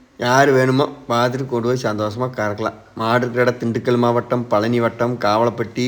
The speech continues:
புதூர். என்ற ஃபோன் நம்பர் தொண்ணூறு எண்பது முப்பத்தொம்பது நாற்பத்தஞ்சு இருபத்தி ரெண்டு. மாடு சென மாடுகள் கொண்டு போய் பருத்தி கொட்டை வைக்கிறதுனா கண்டிப்பா வைக்கலாம். பருத்தி கொட்டை வைக்கிறது அளவளவா ஒரு கால் கிலோ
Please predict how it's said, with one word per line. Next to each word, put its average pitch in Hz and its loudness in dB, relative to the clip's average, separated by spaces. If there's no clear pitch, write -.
புதூர். 113 -6
என்ற 104 -6
ஃபோன் 113 -2
நம்பர் 120 0
தொண்ணூறு 120 0
எண்பது 117 0
முப்பத்தொம்பது 117 -2
நாற்பத்தஞ்சு 117 -2
இருபத்தி 120 -2
ரெண்டு. 110 -2
மாடு 131 6
சென 123 2
மாடுகள் 127 4
கொண்டு 123 2
போய் 127 2
பருத்தி 117 0
கொட்டை 131 2
வைக்கிறதுனா 123 2
கண்டிப்பா 120 2
வைக்கலாம். 123 0
பருத்தி 127 0
கொட்டை 135 0
வைக்கிறது 123 0
அளவளவா 131 6
ஒரு 139 2
கால் 120 2
கிலோ 131 2